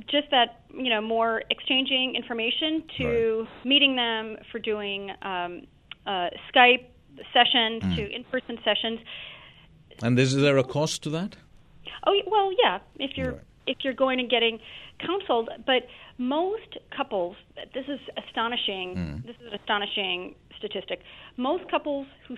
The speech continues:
Speaker 1: suffer in a marriage, they suffer something like six years before they seek to get help. And
Speaker 2: Yeah.
Speaker 1: so our take is, oh my God, don't waste those six years.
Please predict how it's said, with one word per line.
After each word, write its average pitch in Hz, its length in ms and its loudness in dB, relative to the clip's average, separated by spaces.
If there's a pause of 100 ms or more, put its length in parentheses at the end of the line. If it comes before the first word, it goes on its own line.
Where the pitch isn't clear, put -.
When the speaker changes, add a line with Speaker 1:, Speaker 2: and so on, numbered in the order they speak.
Speaker 1:
suffer 233 320 -2
in 214 520 -4
a 208 60 -2
marriage, 175 420 -4 (280)
they 320 280 0
suffer 247 380 -4
something 247 360 -8
like 185 340 -2 (720)
six 330 240 2
years 208 440 0 (580)
before 233 300 -2
they 208 220 0
seek - 160 -12
to 214 80 -10
get 175 140 -2
help. - 320 -10 (180)
And 226 160 -6
Speaker 2:
Yeah. - 80 -12
Speaker 1:
so 220 320 2
our 277 220 2
take 240 320 0
is, 220 160 0 (760)
oh 285 100 -6
my 240 120 0
God, 240 420 2 (280)
don't 294 400 0
waste 349 320 2
those 220 260 0
six 220 260 -6
years. 330 240 -6